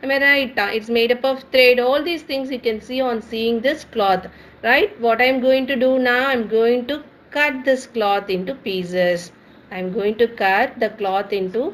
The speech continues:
pieces. If I'm cutting the cloth into pieces, look at here. Do you notice any phys-, any new substance formed at here?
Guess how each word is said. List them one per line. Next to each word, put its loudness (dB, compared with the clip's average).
pieces. -2
If -10
I'm 0
cutting 2
the 0
cloth 2
into -2
pieces, -4
look -2
at 4
here. 0
Do 4
you 4
notice 4
any 2
phys-, -2
any 2
new 0
substance -2
formed 0
at 2
here? 0